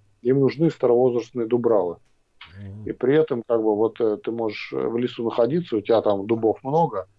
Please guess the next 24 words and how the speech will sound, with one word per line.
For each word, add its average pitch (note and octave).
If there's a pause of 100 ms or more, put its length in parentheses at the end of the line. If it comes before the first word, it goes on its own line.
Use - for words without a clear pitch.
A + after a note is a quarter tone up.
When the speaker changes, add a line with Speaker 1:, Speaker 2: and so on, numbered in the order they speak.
(160)
Speaker 1:
а G#2
жуки, A2
они A#2+
живут A#2+
там G2
в -
пределах A2
двухсот A2+
метров G#2+
такого, F#2+
как F2
бы, E2+
там, - (540)
скажем, F2
периметра. G#2+ (600)
И, C#3
и E3
Speaker 2:
Господа, F3
Speaker 1:
все, C#3+
а -
дальше F#3
Speaker 2:
секунду, D#3+
Алексей, C#3+
перебью. D#3